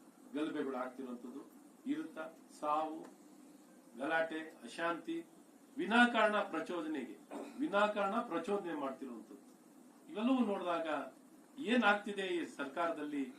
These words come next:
ಎಲ್ಲಾ ಮಟ್ಟದಲ್ಲೂ ಆ, ಅವ್ರ ಚುನಾಯಿತ ಪ್ರತಿನಿಧಿಗಳು ಬಾಂಗ್ಲಾದೇಶದ ಪರಿಸ್ಥಿತಿ ನಿರ್ಮಾಣ ಮಾಡ್ತೀವಿ, ಬಾಂಗ್ಲಾದೇಶದ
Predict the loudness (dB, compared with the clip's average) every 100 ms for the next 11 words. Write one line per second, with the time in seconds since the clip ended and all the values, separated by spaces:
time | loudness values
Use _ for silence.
0 | -18 -20 -20 -14 -6 -2 2 4 4 0
1 | -2 -2 -2 -4 -4 -4 -4 -4 -4 -6
2 | -6 -6 -6 -6 -4 -4 -6 -8 -6 -6
3 | -4 -6 -8 -4 -2 0 0 -2 -4 -6
4 | -8 -8 -6 -8 -8 -10 -8 -8 -6 -4
5 | -4 -6 -8 -10 -10 -12 -20 -20 -20 -20
6 | -20 -4 2 4 4 2 0 -2 -2 -4
7 | 0 0 -2